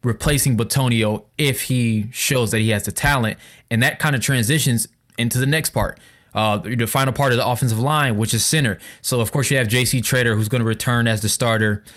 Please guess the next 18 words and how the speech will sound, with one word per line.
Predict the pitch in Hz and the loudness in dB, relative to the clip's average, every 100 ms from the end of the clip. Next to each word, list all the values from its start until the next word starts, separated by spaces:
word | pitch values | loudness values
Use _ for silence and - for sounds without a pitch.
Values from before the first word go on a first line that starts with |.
| - | -8
Then | 120 117 | -2 2
you | |
have | 117 104 | 2 2
Nick | 127 143 | 0 0
Harris, | 135 131 127 120 - - - - | 0 2 4 2 -2 -8 -18 -4
uh, | 107 | -2
Anthony | 127 131 139 127 | 0 0 2 0
Fabiano, | 113 123 120 120 123 120 120 | 0 0 0 0 0 0 0
and | 113 | 0
then | 110 101 | 0 2
Javon | 104 120 117 107 | 0 0 0 0
Patterson, | 123 117 107 113 | 0 0 0 -2
a | |
person | 104 117 107 | 0 -2 -2
they | 110 107 | -2 0
just | 107 - | -2 -2
added. | 120 113 110 107 - - - - | -2 0 0 -4 -16 -20 -20 -6
Um, | 117 104 95 90 87 | -2 0 0 -2 -4